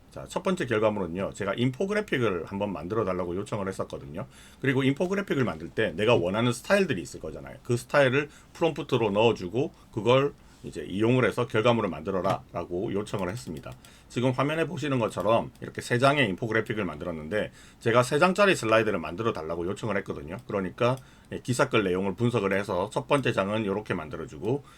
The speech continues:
두 번째 장 이렇게 만들어주고, 세 번째 장을 이렇게 만들어줬습니다. 아, 굉장히 좋은 결과물을 만들어내는데,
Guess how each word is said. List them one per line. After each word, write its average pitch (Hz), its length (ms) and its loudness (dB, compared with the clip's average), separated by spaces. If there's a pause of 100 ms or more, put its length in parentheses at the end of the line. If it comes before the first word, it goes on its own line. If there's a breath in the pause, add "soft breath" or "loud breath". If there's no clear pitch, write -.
(220 loud breath)
두 113 120 -4
번째 127 300 6
장 113 240 4
이렇게 98 300 -2
만들어주고, 78 680 -6 (260 loud breath)
세 - 160 -2
번째 120 260 4
장을 107 340 0
이렇게 107 280 0
만들어줬습니다. 82 880 -10
아, 76 180 -14
굉장히 110 540 0 (240 soft breath)
좋은 107 380 2
결과물을 117 500 4
만들어내는데, 76 800 -4